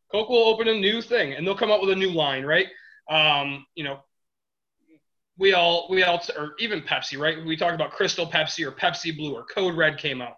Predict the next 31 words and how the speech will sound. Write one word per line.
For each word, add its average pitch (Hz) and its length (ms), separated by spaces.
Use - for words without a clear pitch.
So 190 100
they 170 120
try 247 260
all 180 120
these 147 200
things 180 220
and 175 100
then 175 100
they, 175 240
they 165 140
go 160 260
up 165 140
a 180 40
little 175 200
bit. 202 180
So 180 380
most 214 220
people 208 140
don't 196 100
understand 208 400
that 170 80
they 185 140
didn't 226 200
stop 202 340
making 175 300
another 151 240
product. 170 540
They 196 320
created 208 340
another 165 200
product, 170 440